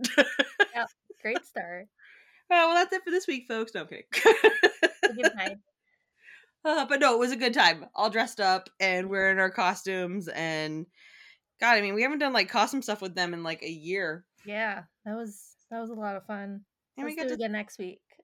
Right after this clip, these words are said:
Speaker 1: and we got to see everybody, and it was
Speaker 2: Yeah,
Speaker 1: nice.
Speaker 2: that was really fun. We'll do it a-,
Speaker 1: Yeah.
Speaker 2: we'll do it all again soon.
Speaker 1: Yeah, yeah, definitely. Maybe at a convention. Who knows? <laughs>
Speaker 2: What are those?
Speaker 1: What are those?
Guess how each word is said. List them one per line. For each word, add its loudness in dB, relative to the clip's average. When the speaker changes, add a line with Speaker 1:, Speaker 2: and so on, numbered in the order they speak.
Speaker 1:
and -8
we -6
got -4
to -12
see -6
everybody, -4
and -10
it -14
was -14
Speaker 2:
Yeah, -6
Speaker 1:
nice. -6
Speaker 2:
that -12
was -10
really -10
fun. -18
We'll -6
do -4
it -4
a-, -2
Speaker 1:
Yeah. -10
Speaker 2:
we'll -12
do -6
it 0
all 2
again -6
soon. -20
Speaker 1:
Yeah, 2
yeah, 0
definitely. -6
Maybe -2
at 4
a -10
convention. -10
Who 2
knows? -2
<laughs> -10
Speaker 2:
What -6
are -2
those? -10
Speaker 1:
What 0
are -4
those? -4